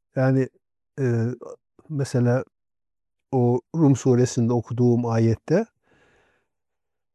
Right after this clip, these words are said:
"Doğal yapıda geçerli kanun ve kuralları Allah'ın din olarak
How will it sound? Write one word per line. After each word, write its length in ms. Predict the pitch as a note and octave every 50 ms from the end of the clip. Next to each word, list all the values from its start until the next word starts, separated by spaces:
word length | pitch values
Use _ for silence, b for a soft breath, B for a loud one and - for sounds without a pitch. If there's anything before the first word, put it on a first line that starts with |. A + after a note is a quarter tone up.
| _ _ _ _ _ _ _ _ - C#3 C3 B2+ C#3
"Doğal 320 | C#3 B2+ B2 C3 D#3+ E3
yapıda 400 | C#3 B2+ B2 A#2+ - - A#2+ A#2+
geçerli 480 | A#2+ A#2 A#2+ A2 - - A#2+ A#2+ B2+ B2+
kanun 420 | - - B2 B2 B2+ C3 B2+ A#2+
ve 60 | A#2+ A#2
kuralları 560 | - - C#3 C3 A#2 A2+ A2+ A#2+ C3 D3 D#3
Allah'ın 460 | C#3 B2+ B2+ C3 D3+ E3 D#3 C#3+ D3
din 120 | F#3 G3
olarak 580 | D#3 A#2+ G#2+ G#2 G2+ G2 G#2 G#2 - - - -